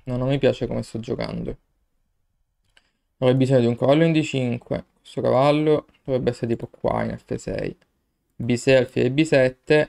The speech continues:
E allora sì. <coughs> Che la mia posizione può tenere. Però così, così è difficile.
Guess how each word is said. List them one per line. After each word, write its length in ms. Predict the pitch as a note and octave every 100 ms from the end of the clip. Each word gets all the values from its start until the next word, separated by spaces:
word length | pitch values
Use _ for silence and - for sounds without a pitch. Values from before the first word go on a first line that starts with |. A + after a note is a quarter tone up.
| A2+
E 100 | C3+
allora 380 | B2 A#2+ A2+ A2+
sì. 260 | - B2 A#2
<coughs> 680 | _ _ _ _ _ _ -
Che 1500 | F3 - - - - A#3 - F#3 - - - - _ - C3
la 60 |
mia 100 | C3
posizione 360 | A#2+ B2+ - B2+
può 140 | B2
tenere. 560 | - B2 A2 G#2 A#2 A2+ _ _
Però 220 | A#2 A#2 A#2
così, 840 | A#2 A2 A#2+ D3+ D#3+ A#2 G#2+ A2+
così 200 | A#2+ C#3
è 40 | E3
difficile. 680 | C3 - - - - -